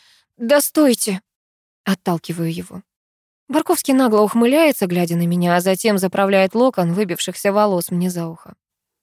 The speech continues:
"Я вообще-то сижу", — не менее хрипло говорит он. "Вот и хорошо, отпустите меня". "А может, продолжим?" Он ведёт ладонями по моим бёдрам, сминая подол платья.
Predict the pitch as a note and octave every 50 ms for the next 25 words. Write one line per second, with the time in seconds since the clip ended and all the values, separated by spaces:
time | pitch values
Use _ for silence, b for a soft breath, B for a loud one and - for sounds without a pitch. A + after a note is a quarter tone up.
0 | _ _ _ _ _ - E3 D#3 E3+ D#3+ D#3 D3+ - - E3+ - E3 D#3+ - E3+
1 | D#3+ D#3 D#3 D#3+ G#3 - _ _ _ _ _ _ _ _ _ _ _ _ _ _
2 | - F#3 F3+ E3+ E3 D#3+ D3+ D3+ D#3 - - F#3+ F3+ - D#3 D#3 E3 D#3 D#3+ D#3+
3 | E3 E3 - - E3 - G3 - _ _ _ _ _ _ _ _ _ _ _ _
4 | _ _ _ - C4 D4 D4 D#4 - - C4+ A#3+ - - - G3 F#3+ - _ -
5 | C#4 - - G3+ - G3+ G3 F#3+ F3 E3+ E3+ - _ _ _ _ _ _ _ _
6 | _ _ _ _ _ _ - F3+ F3 E3+ F3 E3+ F3 - - F3 F3 E3+ F#3 F#3+
7 | G3 E3+ D#3 D3 - _ _ _ _ _ _ _ _ _ _ _ _ F3 D#3+ D#3
8 | E3+ D#3 E3 D#3+ - F3 E3+ E3 E3+ E3 D#3+ D#3+ E3 D#3 - E3+ E3 E3 E3 E3
9 | D#3+ E3+ F3+ G#3 G3 E3+ F3 b b b b b b b - - A#3 A3 G#3 G#3
10 | G3 F#3+ F#3 G3+ G3 F#3 F#3+ F#3+ F#3+ - G3 F#3 F3 - - F3